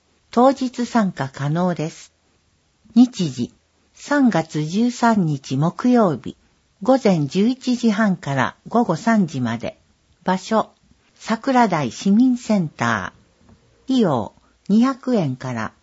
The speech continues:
定員、十人程度。二、手作り味噌作り。日時、三月二十七日木曜日。午後一時から三時まで。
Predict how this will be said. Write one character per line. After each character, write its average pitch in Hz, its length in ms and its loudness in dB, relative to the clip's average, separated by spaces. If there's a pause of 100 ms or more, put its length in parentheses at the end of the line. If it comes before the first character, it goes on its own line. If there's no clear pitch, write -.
(360)
定 214 300 0
員、 185 360 0 (460)
十 226 280 0
人 254 280 6
程 185 320 -2
度。 110 240 -6 (800)
二、 202 320 2 (320)
手 202 140 -2
作 262 320 -4
り 233 160 6
味 202 140 6
噌 240 200 0
作 208 300 -4
り。 - 180 -10 (720)
日 226 360 0
時、 - 240 -10 (640)
三 269 380 0
月 160 300 -4
二 220 220 4
十 156 280 -4
七 196 320 -4
日 190 380 2
木 180 340 -2
曜 208 280 2
日。 120 220 -8 (480)
午 247 140 0
後 196 180 2
一 226 280 -4
時 196 140 -6
か 135 160 -4
ら 123 140 -4
三 208 300 2
時 131 160 -6
ま 117 160 -6
で。 - 220 -12